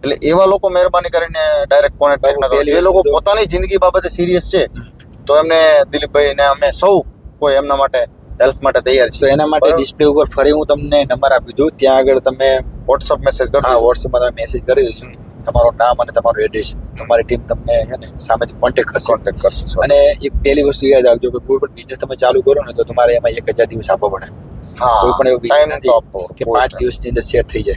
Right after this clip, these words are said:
Speaker 1: બસ, હા.
Speaker 2: ચાની ટપરી સિવાય, જો એના સિવાય તમારે કોઈ બિઝનેસ કરવો હોય ને બાબુ, તો એક હજાર દિવસ તમારે આપવા જ પડે.
Speaker 1: આપવા જ પડે,
Speaker 2: અને
Speaker 1: આપવા
Speaker 2: એવી જો ગણતરી હોય ને તમારી, તો જ તમે બિઝનેસ આ ફિલ્ડમાં આવો છો.
Speaker 1: પેશન્સ હોય તો જ.
Speaker 2: બાકી જોબ કરજો.
Speaker 1: ધૈર્ય હોય તમારામાં તો જ તમે બિઝનેસમાં પડજો.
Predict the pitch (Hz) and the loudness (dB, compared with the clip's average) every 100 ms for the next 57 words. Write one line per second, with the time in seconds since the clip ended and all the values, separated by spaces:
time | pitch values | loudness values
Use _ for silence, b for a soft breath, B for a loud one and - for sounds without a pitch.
0 | - 107 101 90 - 95 90 120 123 127 | -2 2 4 2 -2 -4 0 2 2 0
1 | 123 - 117 123 120 101 - - 123 117 | -2 -2 -2 2 2 2 -4 -6 -4 -2
2 | 131 117 131 123 127 123 120 120 - 120 | -2 -2 0 0 2 2 0 -4 -6 -12
3 | - 127 135 127 107 107 - - - B | -2 2 4 2 0 -6 -10 -16 -18 B
4 | B 117 120 - 117 117 113 113 - 113 | B -4 -4 -2 -2 0 -2 -6 -8 -6
5 | 107 107 - 110 110 107 101 110 101 - | -6 -4 -2 -2 0 -2 0 0 0 -2
6 | - 92 123 131 135 127 127 - 139 151 | -4 -2 0 2 2 0 0 2 2 2
7 | 139 120 117 - - 127 - 127 120 117 | 2 0 0 -2 -2 -2 0 -4 -4 -6
8 | 120 110 - - - 110 113 123 117 113 | -6 -10 -12 -12 -8 -4 -2 -2 0 2
9 | 113 135 139 160 143 151 139 143 120 - | 2 0 0 0 2 0 2 0 -2 -6
10 | - 120 - 117 104 - - - - - | -4 -4 -2 -2 -2 -6 -12 -14 -10 -2
11 | 135 147 147 147 143 139 131 123 120 135 | 0 2 2 2 0 -2 -2 -4 -2 -2
12 | - 127 117 113 - 110 - 107 113 - | -2 -6 -6 -10 -12 -12 -8 -4 -4 -6
13 | - | -10